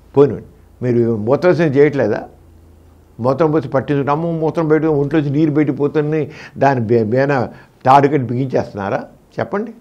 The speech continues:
అలాగే వీర్యం కూడా అంతే. వీర్యం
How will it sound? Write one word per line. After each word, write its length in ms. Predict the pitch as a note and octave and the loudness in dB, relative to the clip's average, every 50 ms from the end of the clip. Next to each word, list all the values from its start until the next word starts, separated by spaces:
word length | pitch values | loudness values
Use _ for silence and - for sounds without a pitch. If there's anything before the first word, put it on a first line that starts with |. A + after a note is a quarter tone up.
| - _ _ _ _ _ _ _ _ _ _ _ _ _ _ _ _ _ | -20 _ _ _ _ _ _ _ _ _ _ _ _ _ _ _ _ _
అలాగే 380 | - G#2 A#2+ C3 C#3+ D3+ D3+ A#2+ | -2 0 2 4 4 4 2 2
వీర్యం 300 | G#2 G#2+ G#2+ G#2 G2+ F#2+ | 0 0 -2 -2 -4 -6
కూడా 200 | - - - - | -8 -12 -16 -16
అంతే. 220 | F#2+ - _ - _ _ _ _ _ _ _ _ _ _ _ _ _ _ _ _ _ _ _ | -18 -20 _ -20 _ _ _ _ _ _ _ _ _ _ _ _ _ _ _ _ _ _ _
వీర్యం 560 | A2 G#2 A#2 B2 C3 C3+ C3 C3+ D3+ E3+ F3+ | -8 -4 0 2 2 2 4 2 2 0 -2